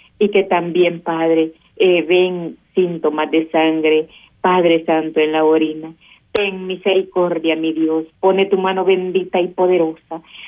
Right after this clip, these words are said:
lava esos riñones con el agua que brota de tu costado abierto, Señor,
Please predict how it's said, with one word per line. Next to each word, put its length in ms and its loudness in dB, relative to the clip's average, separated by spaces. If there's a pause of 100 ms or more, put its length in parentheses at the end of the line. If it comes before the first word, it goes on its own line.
lava 460 2
esos 260 -10
riñones 680 -6
con 200 -8
el 120 -4
agua 240 -2
que 140 -2
brota 300 0
de 100 -2
tu 160 -6
costado 460 -2
abierto, 640 0
Señor, 460 -4